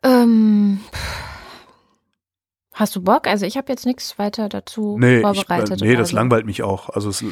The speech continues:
Speaker 2: das
Speaker 1: Aber
Speaker 2: langweilt mich auch tatsächlich.
Speaker 1: tatsächlich hatte ich, ähm, heute mal auf Twitter gefragt, ob die Leute eine Meinung zur S P D haben. Weil das hat mich diese Woche echt interessiert.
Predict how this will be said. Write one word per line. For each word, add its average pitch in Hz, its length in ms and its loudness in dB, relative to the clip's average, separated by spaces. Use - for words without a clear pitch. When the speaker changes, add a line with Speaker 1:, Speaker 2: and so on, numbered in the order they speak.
Speaker 2:
das 104 160 -6
Speaker 1:
Aber 208 120 0
Speaker 2:
langweilt 208 240 2
mich - 120 -12
auch 92 100 -12
tatsächlich. - 380 -12
Speaker 1:
tatsächlich 247 600 -2
hatte 240 200 -4
ich, 233 140 -6
ähm, 214 400 0
heute 214 240 -4
mal 196 320 -2
auf - 120 -8
Twitter - 340 -6
gefragt, 175 880 -6
ob - 220 -12
die 202 120 -2
Leute 185 380 0
eine 185 160 -2
Meinung 185 400 0
zur - 160 -4
S - 180 -6
P 170 100 -6
D 208 200 2
haben. 160 320 -6
Weil 190 120 -2
das 240 160 0
hat 269 120 -2
mich 226 180 0
diese 202 200 0
Woche 190 220 -2
echt 190 200 -8
interessiert. 226 640 -4